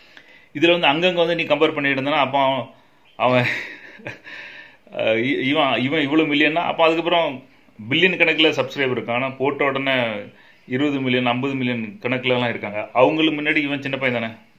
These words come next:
இவனுக்கு தெரியாது இல்லையா? அப்படி கூட compare பண்ணலாம். மனுஷனோட comparative வந்து இதுகிட்டே இருக்கும். அதே மாதிரி உலகம் என்ன வேணாலும் சொல்லுவாங்க, அந்த மாதிரி விஷயங்கள். நம்மளோட ஒரு, உங்களோட சிந்தனைகளும் உங்களோட ஒரிஜினாலிட்டியும் வந்து மாத்தாம இருக்கும்போது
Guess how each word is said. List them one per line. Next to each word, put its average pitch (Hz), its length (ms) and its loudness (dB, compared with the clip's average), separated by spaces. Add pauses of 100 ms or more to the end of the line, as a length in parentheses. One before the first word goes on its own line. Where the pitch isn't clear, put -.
(120)
இவனுக்கு 117 260 -6
தெரியாது 117 260 2
இல்லையா? - 160 -4
அப்படி 151 180 -6
கூட 165 120 -2
compare 120 280 -4
பண்ணலாம். 107 280 -10 (640)
மனுஷனோட 156 480 -8
comparative 135 480 0
வந்து 120 520 -4 (240)
இதுகிட்டே 117 240 -2
இருக்கும். - 360 -8 (460)
அதே 127 140 -2
மாதிரி 143 240 -4
உலகம் 151 300 2
என்ன 147 300 0
வேணாலும் 147 220 -4
சொல்லுவாங்க, 107 440 -6
அந்த 104 320 -6
மாதிரி 101 240 -4
விஷயங்கள். 98 460 -8
நம்மளோட 131 1040 -4
ஒரு, 113 480 -6 (560)
உங்களோட 175 280 4
சிந்தனைகளும் 147 560 -2
உங்களோட 127 360 -2
ஒரிஜினாலிட்டியும் 123 480 -2
வந்து 123 320 -4 (200)
மாத்தாம 135 500 0
இருக்கும்போது 113 640 -6